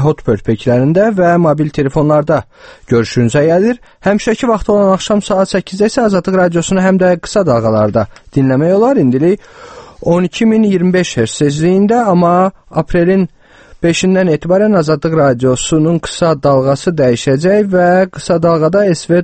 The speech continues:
doqquz qırx meqahertz tezliyində görüşünüzə gələcək.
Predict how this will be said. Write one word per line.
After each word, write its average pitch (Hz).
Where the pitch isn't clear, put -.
doqquz 170
qırx -
meqahertz 135
tezliyində 139
görüşünüzə 104
gələcək. 95